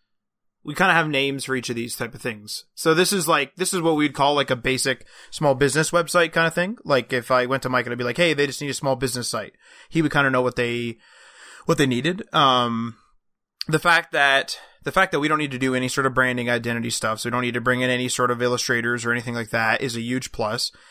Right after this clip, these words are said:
Um, so, like, okay, so let's kinda go down the list. So first of all, you classify the website. So in this case, you classify it, yes, it's a small business site. There, there's that. Then your next question from the client would be, and we already have this information, but the next client, the next question to, uh, kinda check the box would be,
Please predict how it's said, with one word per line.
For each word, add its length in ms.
Um, 480
so, 140
like, 240
okay, 240
so 100
let's 140
kinda 120
go 80
down 140
the 80
list. 180
So 200
first 240
of 40
all, 80
you 100
classify 500
the 80
website. 400
So 180
in 80
this 140
case, 200
you 60
classify 480
it, 80
yes, 240
it's 120
a 40
small 220
business 340
site. 240
There, 180
there's 280
that. 260
Then 160
your 100
next 220
question 320
from 100
the 60
client 400
would 180
be, 300
and 140
we 80
already 140
have 120
this 100
information, 440
but 200
the 140
next 200
client, 260
the 80
next 180
question 600
to, 260
uh, 100
kinda 220
check 180
the 80
box 300
would 100
be, 240